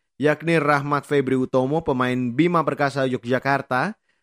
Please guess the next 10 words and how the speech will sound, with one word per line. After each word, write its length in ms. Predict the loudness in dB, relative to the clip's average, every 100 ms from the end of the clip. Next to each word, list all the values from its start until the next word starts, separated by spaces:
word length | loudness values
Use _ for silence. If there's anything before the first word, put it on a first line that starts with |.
| _
dan 240 | -2 2 2
ofisial 480 | 0 0 2 4
dari 160 | 2 2
Satria 400 | 0 0 2 2
Muda 400 | 2 2 2 0
Pertamina 800 | -4 -2 0 0 -2 -2 -2 -4
dan 320 | -2 -2 -2
West 360 | 0 0 0 -4
Bandit 360 | -2 0 0 -2
Solo. 520 | 0 2 2 0 -6